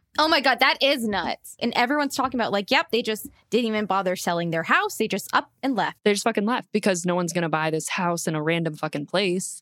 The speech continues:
Speaker 1: I mean, honestly, though.
Speaker 2: A hundred twenty-seven people. That's, like, little bit more than how many people were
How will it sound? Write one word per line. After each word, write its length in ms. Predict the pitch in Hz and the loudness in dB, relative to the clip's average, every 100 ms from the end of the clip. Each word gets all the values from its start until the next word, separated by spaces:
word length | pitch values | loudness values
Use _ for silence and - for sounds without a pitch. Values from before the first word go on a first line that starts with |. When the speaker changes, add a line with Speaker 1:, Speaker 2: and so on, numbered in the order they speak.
| _ | _
Speaker 1:
I 60 | 175 | -2
mean, 180 | 175 - | 0 0
honestly, 440 | 175 160 165 160 | 0 0 -2 -2
though. 320 | 160 160 170 - | 0 0 0 -2
Speaker 2:
A 60 | 220 | 0
hundred 260 | 262 370 370 | 0 0 0
twenty-seven 580 | 339 330 302 302 285 | 0 0 0 0 0
people. 320 | 254 294 - - | 0 -2 -2 0
That's, 320 | 226 320 - | 0 0 -2
like, 460 | 349 311 233 - - _ | 0 0 -2 -8 -12 _
little 300 | 214 277 320 269 | 0 2 4 4
bit 160 | 294 | 2
more 220 | 240 254 247 | 4 4 4
than 320 | 220 214 202 - | 2 2 -2 0
how 140 | 233 | 0
many 200 | 226 220 | 2 2
people 320 | 214 196 190 185 | 0 2 2 2
were 280 | 180 160 | 2 0